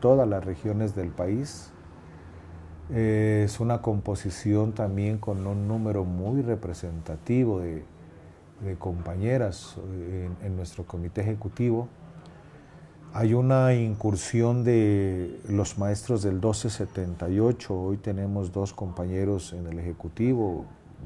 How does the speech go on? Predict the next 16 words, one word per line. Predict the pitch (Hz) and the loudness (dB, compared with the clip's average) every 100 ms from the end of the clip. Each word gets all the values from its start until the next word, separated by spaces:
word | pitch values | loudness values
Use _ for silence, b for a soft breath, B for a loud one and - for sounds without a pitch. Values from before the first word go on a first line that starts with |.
| 82 | 0
Va | 98 113 104 | 2 2 2
en | 90 | -2
población | 80 85 85 82 104 101 | -4 -4 -4 -4 -4 -2
creciente | 101 95 120 107 95 107 | -2 -4 -2 -2 0 -2
en | 95 | -2
el | 87 | -2
entendido | 85 90 87 98 107 101 | -6 -6 -2 2 2 2
de | 87 | 0
que | - 90 73 - B B B B B B B - - | -4 -6 -6 -14 B B B B B B B -14 -8
es | 95 110 | -6 -2
el | 104 | -2
estatuto | 101 - 90 - 107 107 107 98 87 - B B B B 95 | -2 -4 -6 -2 -2 2 2 2 0 -8 B B B B -4
más | 98 104 107 - | 0 -2 -4 -6
reciente | 104 - 120 107 101 107 | -6 0 4 4 2 -4
de | 85 | -6
la | 80 | -8